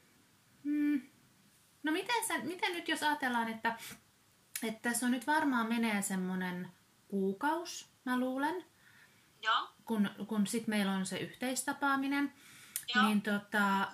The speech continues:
Speaker 1: niin, ö, jos sä nyt vaikka harjoittelisitkin tällaista, tää on, tää on tosi iso, tää,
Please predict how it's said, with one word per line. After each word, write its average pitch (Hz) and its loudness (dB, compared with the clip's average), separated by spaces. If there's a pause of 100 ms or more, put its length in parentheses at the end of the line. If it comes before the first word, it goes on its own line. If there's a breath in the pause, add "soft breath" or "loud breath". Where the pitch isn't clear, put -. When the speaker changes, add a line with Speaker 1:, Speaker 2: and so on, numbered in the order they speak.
(220)
Speaker 1:
niin, 214 0 (440)
ö, 220 0
jos 294 2
sä 294 6
nyt - -2 (600)
vaikka 254 -2
harjoittelisitkin 190 -2
tällaista, 185 0 (460 soft breath)
tää 226 6
on, 208 4 (140)
tää 233 10
on 226 6
tosi 262 2
iso, 208 0
tää, 196 4